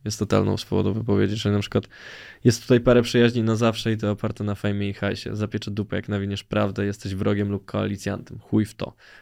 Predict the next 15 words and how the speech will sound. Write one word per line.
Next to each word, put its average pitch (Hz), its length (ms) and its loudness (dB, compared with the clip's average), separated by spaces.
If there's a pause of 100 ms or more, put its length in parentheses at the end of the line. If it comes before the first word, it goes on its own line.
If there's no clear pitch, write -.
(140)
I 120 60 -10
to - 80 0
jest - 180 0
o 120 120 4
tym, 127 320 0 (420)
nie 135 200 0
ma 135 100 4
co 131 120 0
się 131 120 2
dzielić 113 380 0
na 98 80 0
obóz 95 280 -6
A, 101 200 -2
obóz 98 240 -6
B. 95 220 -8